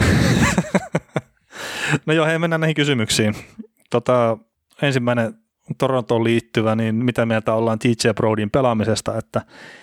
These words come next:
tämä kysyjän silmä on näyttänyt erittäin pätevältä sepältä nimenomaan puolustuspäässä ja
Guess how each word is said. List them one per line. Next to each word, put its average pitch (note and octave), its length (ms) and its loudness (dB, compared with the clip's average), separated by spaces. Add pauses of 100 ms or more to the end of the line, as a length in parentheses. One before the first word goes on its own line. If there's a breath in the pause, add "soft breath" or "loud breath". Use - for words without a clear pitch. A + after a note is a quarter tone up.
(200 loud breath)
tämä C3 240 -2
kysyjän C#3+ 360 -2
silmä B2 280 -2
on A#2+ 60 -2
näyttänyt A#2+ 320 -2
erittäin A#2 340 -2
pätevältä A#2 400 0
sepältä A2 360 -2
nimenomaan A2 400 2
puolustuspäässä - 760 0
ja G2+ 200 -2